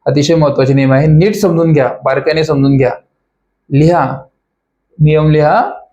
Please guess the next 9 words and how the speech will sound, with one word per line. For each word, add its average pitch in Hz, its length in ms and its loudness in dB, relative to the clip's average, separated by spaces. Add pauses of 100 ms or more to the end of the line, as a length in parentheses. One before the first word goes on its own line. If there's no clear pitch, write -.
पहिला 175 260 2
नियम 175 260 0
लिहा, 175 360 0 (1500)
पहिला 156 340 2
नियम 165 360 0
लिहा 139 200 2
मित्रांनो, 131 720 0 (1080)
कोणतीही 208 560 0
संख्या 180 800 -2